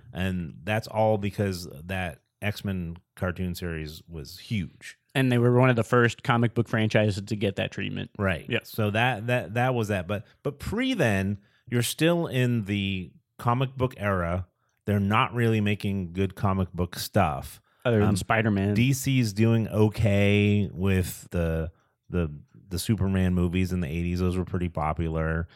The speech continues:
Speaker 1: Um, we had Wonder Woman on T V,
Speaker 2: Mm-hmm.
Speaker 1: the, that Hulk on T V. There was stuff like that. Um, but generally, if you really wanted to itch the comic book superhero thing, you had to go get a comic book.
Speaker 2: True.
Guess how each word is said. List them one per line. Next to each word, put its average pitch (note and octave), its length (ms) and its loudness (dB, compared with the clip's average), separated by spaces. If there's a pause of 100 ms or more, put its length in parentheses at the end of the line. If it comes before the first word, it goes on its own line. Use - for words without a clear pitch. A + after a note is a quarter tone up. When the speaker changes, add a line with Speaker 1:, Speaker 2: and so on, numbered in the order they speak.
(200)
Speaker 1:
Um, E2 400 -4
we F#2 140 -2
had F#2 140 0
Wonder F#2 360 0
Woman F#2 320 0
on F2+ 180 0
T F#2 240 -2
V, E2 480 -2
Speaker 2:
Mm-hmm. D3 140 2 (220)
Speaker 1:
the, F2 360 -2
that E2+ 240 -6
Hulk G2 320 2
on F2+ 160 0
T E2+ 240 -4
V. D#2+ 180 -4
There G2+ 120 0
was A#2 80 0
stuff F3+ 260 -2
like F#2 220 0
that. D#2+ 500 -6 (380)
Um, G#2+ 160 -2
but F3+ 180 0
generally, A2 960 2
if G#2+ 160 0
you A#2+ 160 -2
really C#3 320 2
wanted A2+ 500 2
to F#2 160 0 (120)
itch - 240 -8 (240)
the G#2+ 260 -6
comic G#2 540 -2
book G2 280 -6
superhero F#2+ 480 -2
thing, F2+ 200 -2
you G#2 80 6
had F#2+ 160 4
to G#2 40 -2
go G2 140 2
get F2+ 160 0
a D#2 60 -4
comic D#2+ 420 -4
book. - 320 -18
Speaker 2:
True. - 200 0